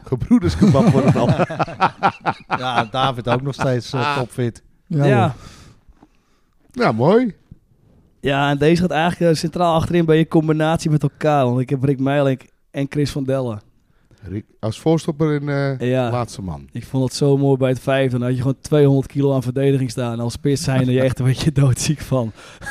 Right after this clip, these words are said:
Speaker 2: En Rick, die ging daarna nog naar de selectie ook, of niet?
Speaker 4: Of kwam je uit de selectie?
Speaker 2: Of kwam je uit de selectie? Want ik vond Rick toen... Hij heeft toch een tijdje het eerste gespeeld.
Speaker 3: Ja, ja.
Speaker 2: Echt een, eh,
Speaker 4: Ja,
Speaker 2: enorme
Speaker 4: klopt.
Speaker 2: trap, joh.
Speaker 4: Knonskogel, ja.
Speaker 2: Ja.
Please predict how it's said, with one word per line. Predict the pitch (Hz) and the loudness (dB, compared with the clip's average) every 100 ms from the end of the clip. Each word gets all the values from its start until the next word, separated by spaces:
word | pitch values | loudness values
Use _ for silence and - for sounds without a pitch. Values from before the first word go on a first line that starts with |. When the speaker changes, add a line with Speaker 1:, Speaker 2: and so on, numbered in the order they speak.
| - _ _ | -14 _ _
Speaker 2:
En | _ 190 147 | _ -2 0
Rick, | 131 190 | 0 -2
die | 165 | -4
ging | 120 117 | -4 -2
daarna | 113 113 | 0 0
nog | 113 107 | 0 -2
naar | 120 | -2
de | 113 | -4
selectie | - 180 202 139 110 | -4 -6 -4 -4 -4
ook, | 101 | -4
of | 117 131 | -4 -2
niet? | 180 - _ _ _ _ _ _ _ | -4 -4 _ _ _ _ _ _ _
Speaker 4:
Of | - - | -20 -10
kwam | 175 165 | -4 -4
je | 165 | -4
uit | 156 | -4
de | 156 | -4
selectie? | 135 139 127 135 | -4 -4 -6 -4
Speaker 2:
Of | 120 | -2
kwam | 147 | 0
je | 139 | 0
uit | 147 175 | -2 -4
de | |
selectie? | 160 170 170 170 - 190 | -6 -6 -6 -8 -10 -8
Want | 156 - | -8 -10
ik | 135 | -12
vond | - 120 | -10 -8
Rick | 117 151 | -6 -6
toen... | - 123 | -8 -6
Hij | 131 123 | -4 -6
heeft | 143 | -6
toch | 113 | -10
een | 90 | -10
tijdje | - 113 | -12 -10
het | 107 | -10
eerste | 151 160 185 | -4 -2 -2
gespeeld. | 175 - 190 202 | -6 -2 0 2
Speaker 3:
Ja, | 175 | 2
ja. | 151 131 | 0 0
Speaker 2:
Echt | 139 135 | -4 -6
een, | 127 127 | -6 -8
eh, | - | -6
Speaker 4:
Ja, | 135 180 | -4 -2
Speaker 2:
enorme | 240 254 185 | -2 -2 0
Speaker 4:
klopt. | 165 - - | -2 -2 -6
Speaker 2:
trap, | 285 269 233 - | -4 -4 -6 -4
joh. | 117 156 | -4 -2
Speaker 4:
Knonskogel, | 143 139 156 - 147 139 127 | -4 -2 -2 -2 0 0 0
ja. | 127 165 | 0 2
Speaker 2:
Ja. | 220 - | 2 -2